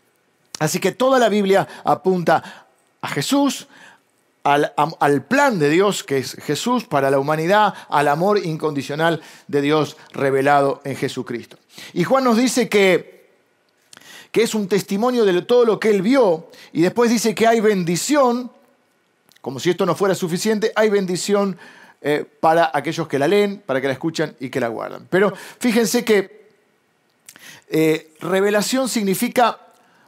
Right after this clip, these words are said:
revelar con B corta, ¿no? Con, con, con B corta de, de quitar el velo. ¿Mm? Algo que no se conocía hasta ahora y que ahora al quitar el velo se puede conocer.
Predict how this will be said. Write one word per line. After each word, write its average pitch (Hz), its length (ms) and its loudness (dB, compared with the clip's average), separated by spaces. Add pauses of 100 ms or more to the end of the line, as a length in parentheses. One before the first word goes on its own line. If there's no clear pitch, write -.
revelar 175 420 2
con 160 140 -4
B 185 100 0
corta, 135 340 0
¿no? 190 140 -2
Con, 139 260 -6
con, 131 480 -10 (300)
con 143 160 -8
B 170 100 -4
corta 196 380 -2 (380)
de, 156 320 0 (320)
de 151 320 -6
quitar 226 320 0
el 202 160 2
velo. 151 420 0 (640)
¿Mm? 175 160 -12 (380)
Algo 208 360 2
que 147 140 -2
no 220 180 0
se 214 160 -4
conocía 208 400 -2
hasta 240 200 0
ahora 240 340 2 (1000)
y 175 120 -4
que 175 100 0
ahora 202 400 2
al 151 180 0
quitar 180 300 -2
el 196 120 2
velo 202 180 2
se 156 160 -4
puede 160 280 -2
conocer. 131 460 -6